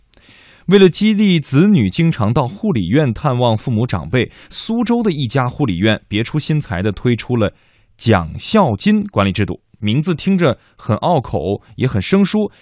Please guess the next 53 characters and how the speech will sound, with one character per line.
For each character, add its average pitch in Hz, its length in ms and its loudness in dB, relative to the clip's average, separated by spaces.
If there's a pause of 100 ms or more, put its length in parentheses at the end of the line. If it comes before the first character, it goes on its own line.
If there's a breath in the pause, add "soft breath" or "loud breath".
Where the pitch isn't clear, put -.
奖 85 380 0
是 156 220 2
奖 87 380 -2
金 190 200 2
的 151 80 4
奖 90 340 -2
励 185 140 2
的 110 80 0
奖； - 240 -4 (220)
孝 196 400 0 (120)
是 - 140 -2
孝 214 300 2
顺 98 120 -4
的 80 60 -8
孝； - 260 -2 (260 soft breath)
金 202 260 2
呢 151 140 4 (160 soft breath)
就 123 120 0
是 98 420 -2
薪 160 360 0
金 143 240 0
的 104 80 0
金， 123 340 -2 (200)
奖 92 280 -4
金 113 160 -2
的 95 80 0
金， 90 240 -6 (220 soft breath)
奖 87 200 -2
孝 101 180 0
金 95 140 -2
也 82 60 -6
就 80 60 -12
是 87 140 -8
奖 85 360 -4
励 123 220 0 (160 soft breath)
孝 175 400 0
顺 90 340 -2
的 82 120 -10
奖 - 280 -12
金。 101 240 -2 (640 loud breath)
这 302 140 0
个 190 80 0
管 104 160 4
理 98 80 2
制 107 140 -2
度 90 160 -2
的 98 160 -2
确 110 200 0 (220)
是 98 540 -4
很 110 180 2
少 95 160 -2
见 90 220 -4
的。 - 120 -16